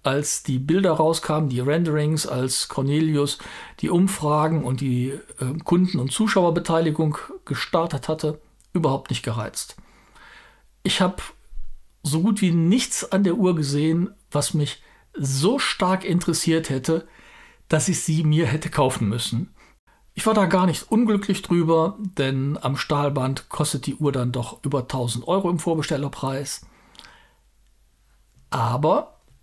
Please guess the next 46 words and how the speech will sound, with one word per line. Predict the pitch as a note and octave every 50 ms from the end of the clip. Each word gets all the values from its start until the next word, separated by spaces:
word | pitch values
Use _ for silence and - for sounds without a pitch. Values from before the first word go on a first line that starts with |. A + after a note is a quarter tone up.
| _ _ - - _ _ _ _
und | - C#3+ D3 D3 D3 -
das | D3+ D3 - - - - _ -
ist | F#3+ F#3+ - - - -
das, | E3+ F#3 - - -
was | B3 - - -
ich | F3 - -
auch | - D#3+ -
vielen | - - - G#3+ G#3+ A#3 A3+ G3 F#3
immer | - G#3 F#3+ F#3+
wieder | E3+ E3 D3
sage, | B2+ C3 C#3+ D3 D3 D3+ D3+ D3+ D3 D3 - - - _ _ _ _ - - - - _ _ _
nehmt | D3 D3 D#3 E3 F#3 G#3 G3 - - -
die | E3+
Uhren | - G3 D3+ D3+ D3+ D#3+ D3+ C#3
in | - C#3+ C#3 C3
die | B2+ A#2+ A2
Hand, | B2 C#3 D3+ E3 F3
verlasst | - - D#3 B2 C3 D3+ D3+ - -
euch | - D3 - -
nicht | D3+ D#3 D3+ - -
auf | D#3 -
Fotos | - - D#3 D#3 D#3 D#3 C#3 - -
und | A#2 A#2 -
Videos. | D#3+ E3 E3 E3+ E3 D#3 D3+ D3+ D#3 D#3 - - - - - - - - - - - _ _ _
So | - - D3+ D3 C#3+
gut | C#3+ - - D3+ E3+ A#3 B3+ - - - - _ -
die | E3 E3 - - _ _ _ _ _ _
Menschen | - D3 D#3 F#3 A3+ - - - F3+ - -
auch | D#3+ E3+ E3+
versuchen, | - - - D3 B2+ C#3 D#3+ D#3+ - F3+ D3+
die | D3
Uhren | F#3 E3+ D#3+ D#3+ D3+ C#3 B2
darzustellen | C3 C3+ D3 D3+ - - D3+ D3+ - E3+ E3 - D3+
und | D3 C#3+
zu | - D#3
bewerten, | C#3+ B2 A#2 B2+ C3 C#3 C#3+ - - C#3
der | B2 D3+ D3
persönliche | - - D#3+ C3+ B2 F#3 A#3 C4 C#4+ C4 - F#3+ -
Eindruck, | - D#3+ F3 F#3+ F#3 - G3+ F#3 -
die | - D#3+ -
Uhr | F3+ F3 F#3+
in | F#3 D#3 D3
der | C#3+ A#2+ A#2
Hand | D#3+ F#3 F#3
zu | - D#3+ A#2 C3+
haben, | C3+ C3 C3+ D3+ D#3 D#3 -